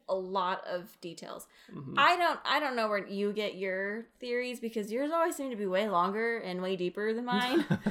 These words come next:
Speaker 2: <laughs>
Speaker 1: I usually just, like, I, my first go-to, as always, has been Pinterest, and this is not advertisement from Pinterest, it's just I'm lazy.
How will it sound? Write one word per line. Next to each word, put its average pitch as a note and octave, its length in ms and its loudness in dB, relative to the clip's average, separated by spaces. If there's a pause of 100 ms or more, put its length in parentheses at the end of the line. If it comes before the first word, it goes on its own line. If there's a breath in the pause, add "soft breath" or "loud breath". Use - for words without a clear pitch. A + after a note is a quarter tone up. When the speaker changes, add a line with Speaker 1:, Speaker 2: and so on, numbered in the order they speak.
Speaker 2:
<laughs> - 340 6
Speaker 1:
I B3+ 160 8
usually C#4+ 380 4
just, B3 200 -2
like, G#3 220 2
I, G3+ 180 2
my G3+ 140 0
first A3 340 -4
go-to, A3 540 -2
as G3 160 -4
always, G3 640 -2 (100)
has G3+ 120 -6
been G#3 160 -4
Pinterest, G#3+ 420 -8
and G#3 80 -8
this G#3+ 120 -6
is F#3+ 100 -8
not F#3+ 180 -2
advertisement G3+ 560 -6
from G#3 120 -12
Pinterest, G#3+ 440 -8
it's G3 140 -8
just F#3+ 180 -8
I'm F#3+ 140 -10
lazy. G3 400 -8